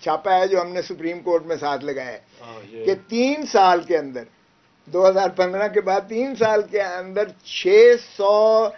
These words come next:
Speaker 1: सतासठ, छह सौ सतासठ trial हुए हैं,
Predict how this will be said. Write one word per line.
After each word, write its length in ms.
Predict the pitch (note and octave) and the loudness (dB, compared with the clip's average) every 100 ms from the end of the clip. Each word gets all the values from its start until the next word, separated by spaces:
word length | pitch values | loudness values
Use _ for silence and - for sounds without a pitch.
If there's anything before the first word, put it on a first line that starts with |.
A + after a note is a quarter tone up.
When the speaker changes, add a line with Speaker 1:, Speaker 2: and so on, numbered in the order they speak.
| - | -14
Speaker 1:
सतासठ, 1000 | - - - - G#3 A#3 - A#3+ G#3 - - _ | -18 -16 -16 -2 0 0 2 0 0 -6 -20 _
छह 260 | - G3 A3+ | 2 4 6
सौ 260 | A3+ A#3+ | 4 -2
सतासठ 640 | G#3 - F#3+ F#3 G#3+ A#3 - | -2 -8 -8 -6 -2 -4 -4
trial 340 | F#3 G3 G#3+ | -4 -2 -2
हुए 220 | G3 G3+ | -4 -4
हैं, 320 | G#3+ A#3 A#3 | -4 -4 -8